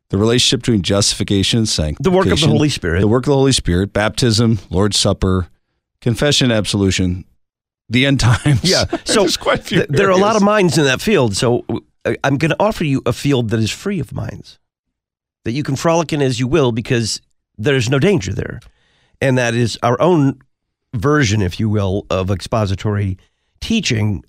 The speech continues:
Speaker 2: The Word of the Lord Endures Forever with Pastor Will Whedon. It's not only mind-free, but it also offers way more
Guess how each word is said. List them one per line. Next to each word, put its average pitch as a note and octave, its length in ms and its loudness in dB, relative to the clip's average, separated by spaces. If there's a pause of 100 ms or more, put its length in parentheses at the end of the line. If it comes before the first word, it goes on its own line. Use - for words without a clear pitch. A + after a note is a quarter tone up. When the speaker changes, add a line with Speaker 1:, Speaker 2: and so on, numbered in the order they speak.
Speaker 2:
The G2 120 -4
Word C3 200 0
of A#2+ 80 -2
the G2+ 80 -6
Lord A2 220 2
Endures G#2 360 0
Forever A2+ 320 -2
with G2+ 160 0
Pastor G2+ 340 -2
Will G2 240 -4
Whedon. A2+ 520 -2 (580)
It's - 180 -4
not A3+ 200 2
only C3+ 500 2
mind-free, C#3 840 2 (1500)
but D3 160 0
it D3 100 0
also F#3 400 0
offers C3+ 360 0
way C#3+ 520 2
more A#2 460 -2